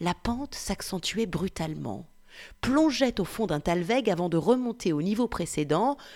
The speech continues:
pour retrouver le plat du chemin. La cassure obligea d'abord Alexis à retenir la charge dans une crispation douloureuse des mollets, puis à redoubler d'efforts pour franchir le raidillon.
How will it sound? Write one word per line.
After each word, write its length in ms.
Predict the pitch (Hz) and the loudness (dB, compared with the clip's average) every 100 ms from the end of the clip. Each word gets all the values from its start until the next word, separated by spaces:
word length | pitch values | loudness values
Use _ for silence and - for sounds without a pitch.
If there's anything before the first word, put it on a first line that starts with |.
| - | -8
pour 220 | - 160 | -2 2
retrouver 480 | 185 240 - 185 233 | 2 0 0 2 4
le 100 | 190 | 2
plat 240 | - 160 | 0 -4
du 120 | 160 139 | -2 -2
chemin. 480 | - - - - - _ _ _ _ _ _ _ - | -4 -4 -10 -12 -16 _ _ _ _ _ _ _ -2
La 120 | 143 | 2
cassure 580 | 151 151 151 - 208 185 | 2 2 0 -2 -2 0
obligea 280 | 151 147 165 | 0 0 0
d'abord 300 | 147 151 156 | 2 2 2
Alexis 560 | 143 143 - - 233 240 - - | 2 0 -2 0 0 -2 -6 -6
à 100 | 151 | -4
retenir 520 | 143 214 - 208 190 | 2 2 2 0 0
la 160 | 156 143 | -2 -2
charge 480 | - - 240 208 156 | -2 2 2 0 -2
dans 100 | 139 | -2
une 220 | 151 143 | -2 -4
crispation 760 | - 208 - 165 - - 151 | -4 -4 -4 -4 -4 -2 -4
douloureuse 800 | 139 170 240 233 196 202 196 151 | -4 -4 -4 -2 2 2 2 0
des 120 | 143 | -2
mollets, 540 | 139 143 156 196 294 330 _ _ - - - | 0 0 2 2 2 0 _ _ -20 -20 -12
puis 280 | - 254 208 | -2 -2 2
à 120 | 170 | 0
redoubler 640 | 151 175 330 302 262 220 220 | 0 0 2 4 4 4 2
d'efforts 540 | 180 - 247 311 - | 0 2 0 0 0
pour 180 | 208 185 | -2 -2
franchir 500 | - 226 - 269 233 | 0 0 0 0 0
le 80 | 165 | 0
raidillon. 540 | 151 139 123 95 85 | -2 -4 -8 -6 -8